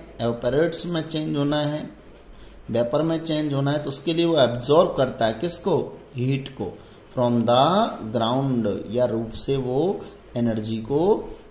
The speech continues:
absorb करता है, the surrounding air, और आसपास की एयर से भी लेता है,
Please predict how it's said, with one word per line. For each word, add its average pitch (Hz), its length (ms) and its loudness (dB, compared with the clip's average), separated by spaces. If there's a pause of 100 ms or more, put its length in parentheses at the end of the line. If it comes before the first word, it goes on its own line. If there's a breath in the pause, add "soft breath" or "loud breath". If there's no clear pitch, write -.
(320)
absorb 120 580 2
करता - 440 -6
है, - 160 -16 (840 loud breath)
the 123 220 4
surrounding 147 680 2 (140)
air, 113 220 2 (320)
और 113 100 -6
आसपास 113 600 -2
की 123 200 -6
एयर 117 200 0
से 143 220 -2
भी 156 80 -2
लेता 151 400 -4
है, 151 120 -12